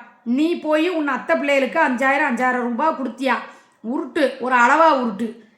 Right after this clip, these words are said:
யார் இவன் சொன்னா நான் ஐயாயிரம், ஐயாயிரம் கொடுத்தேன்னு? இவனே காசும் இல்லாம கண்ணியும் இல்லாம பிச்சை எடுத்துக்கிட்டு திரியிறான். இவன் எங்க போய் ஐயாயிரம், ஐயாயிரம் கொடுக்குறது?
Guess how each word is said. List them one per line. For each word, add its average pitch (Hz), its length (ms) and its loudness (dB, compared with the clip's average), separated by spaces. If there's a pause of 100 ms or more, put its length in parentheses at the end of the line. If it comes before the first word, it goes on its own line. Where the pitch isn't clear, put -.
யார் 269 180 0
இவன் 262 180 -2
சொன்னா 262 240 2
நான் 277 120 4
ஐயாயிரம், 262 360 2
ஐயாயிரம் 247 320 0
கொடுத்தேன்னு? 220 420 -6 (500)
இவனே 302 340 0
காசும் 294 300 2
இல்லாம 285 280 2
கண்ணியும் 262 260 -2
இல்லாம 269 160 0
பிச்சை 240 300 -6
எடுத்துக்கிட்டு 214 320 0
திரியிறான். 214 440 0 (300)
இவன் 320 280 0
எங்க 330 160 0
போய் 320 140 2
ஐயாயிரம், 269 400 2
ஐயாயிரம் 247 260 -2
கொடுக்குறது? 214 360 -6